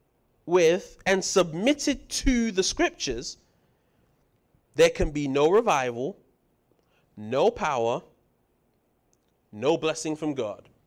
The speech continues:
Let me say that again. Without being saturated with and submitted to the scriptures, there can be no revival,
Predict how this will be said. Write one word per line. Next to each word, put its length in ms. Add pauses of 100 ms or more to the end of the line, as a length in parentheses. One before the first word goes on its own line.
(120)
Let 80
me 80
say 100
that 140
again. 200 (840)
Without 580
being 300
saturated 1080 (540)
with 560 (580)
and 120
submitted 760
to 340
the 120
scriptures, 720 (720)
there 320
can 320
be 260
no 480
revival, 840